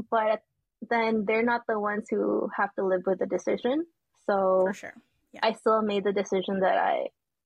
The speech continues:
Speaker 1: that I was comfortable making,
Speaker 2: Mm-hmm.
Speaker 1: and I'm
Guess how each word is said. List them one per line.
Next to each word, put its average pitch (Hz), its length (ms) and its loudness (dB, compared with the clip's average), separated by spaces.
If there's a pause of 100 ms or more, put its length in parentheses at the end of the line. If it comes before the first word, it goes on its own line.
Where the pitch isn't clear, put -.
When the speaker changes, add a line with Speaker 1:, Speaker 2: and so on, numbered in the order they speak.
(420)
Speaker 1:
that 196 340 0 (400)
I 202 460 2
was 214 200 2
comfortable 196 580 -2
making, 269 460 0 (320)
Speaker 2:
Mm-hmm. 226 100 -6
Speaker 1:
and 190 460 0 (800)
I'm 208 360 -2